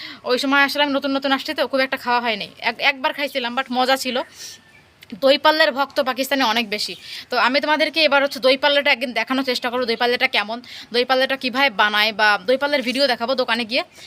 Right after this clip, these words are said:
বাড়িতে আসলে বানানোর সুযোগ হচ্ছে না, কারণ বাড়িতে এত বেশি ব্যস্ত থাকি, কাজকাম থাকে, তো,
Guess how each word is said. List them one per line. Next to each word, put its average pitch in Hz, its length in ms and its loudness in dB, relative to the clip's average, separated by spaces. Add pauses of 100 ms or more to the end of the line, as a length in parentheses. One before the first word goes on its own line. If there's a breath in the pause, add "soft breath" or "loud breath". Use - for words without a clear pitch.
(160 loud breath)
বাড়িতে 254 280 0
আসলে 320 220 -2
বানানোর 277 320 -2
সুযোগ 285 340 -6
হচ্ছে 285 240 -4
না, 277 120 2
কারণ 247 240 -2
বাড়িতে 233 320 0
এত 247 180 0
বেশি 254 240 -4
ব্যস্ত 226 260 -2
থাকি, 240 300 -8
কাজকাম 240 420 -4
থাকে, 254 240 -6
তো, 220 220 -8